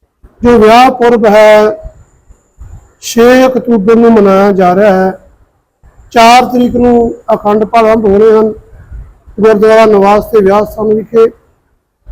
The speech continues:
ਔਰ ਚਾਰ ਤਰੀਕ ਨੂੰ ਨਗਰ ਕੀਰਤਨਾਂ ਜੋ ਵੱਖ ਵੱਖ ਨਗਰਾਂ ਦੀ ਪਰਿਕਰਮਾ ਕਰਦਾ ਇਸ ਸਾਲ, ਨਗਰ ਕੀਰਤਨ ਇੱਥੋਂ ਚੱਲ ਕੇ ਰਾਮਗੜ੍ਹ ਲਿੱਟਾਂ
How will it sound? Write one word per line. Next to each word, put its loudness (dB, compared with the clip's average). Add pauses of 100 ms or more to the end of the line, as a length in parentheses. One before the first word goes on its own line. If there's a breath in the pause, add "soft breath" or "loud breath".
(540)
ਔਰ 0
ਚਾਰ 2
ਤਰੀਕ -2
ਨੂੰ 0
ਨਗਰ 0
ਕੀਰਤਨਾਂ -6
ਜੋ 0
ਵੱਖ -4
ਵੱਖ -8 (460)
ਨਗਰਾਂ 0
ਦੀ -2
ਪਰਿਕਰਮਾ -2
ਕਰਦਾ -2
ਇਸ -4
ਸਾਲ, -4 (760)
ਨਗਰ 0
ਕੀਰਤਨ -4
ਇੱਥੋਂ 0
ਚੱਲ -2
ਕੇ 2 (1400)
ਰਾਮਗੜ੍ਹ 2
ਲਿੱਟਾਂ 0